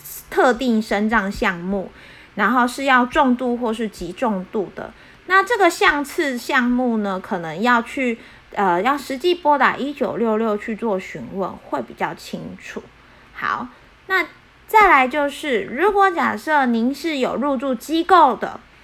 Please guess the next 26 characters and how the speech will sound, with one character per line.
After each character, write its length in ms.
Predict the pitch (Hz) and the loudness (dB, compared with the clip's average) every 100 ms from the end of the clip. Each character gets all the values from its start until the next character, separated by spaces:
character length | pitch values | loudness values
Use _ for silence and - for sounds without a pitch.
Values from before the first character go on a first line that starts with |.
| - _ - - - _ | -20 _ -20 -20 -20 _
只 80 | 285 | 0
要 160 | 269 | 2
在 140 | 277 311 | 4 0
课 300 | - 359 269 | 0 2 2
税 240 | - 294 | 2 2
年 280 | 226 202 208 | 2 0 -2
度， 160 | 247 214 | -4 -4
就 140 | 220 | -4
是 180 | 214 226 | -6 -8
一 180 | - 311 | -4 -4
百 300 | 226 170 143 - | -2 -4 -6 -2
一 200 | 311 349 | 0 0
十 200 | - 220 | 0 -4
年 300 | 196 190 202 | -2 -4 -2
度， 220 | 277 - - - _ - | -2 -2 -8 -20 _ -8
您 280 | 220 302 | -4 -4
有， 240 | 349 240 - 240 - - - - - | -2 -2 -4 -14 -20 -20 -20 -20 -14
呃， 280 | - 190 160 - - - | -6 -4 -4 -10 -18 -10
住 340 | - 370 226 175 | 0 0 0 -4
满 240 | 185 - 214 | -6 -10 -14
机 200 | - 254 | -12 -10
构 300 | 254 311 233 | -2 0 0
达 320 | 196 202 190 240 | 0 -2 -2 -2
九 280 | 254 165 - | 0 0 -2
十 340 | - - 180 | -10 -10 -8
日， 420 | 196 233 294 - | -4 0 0 0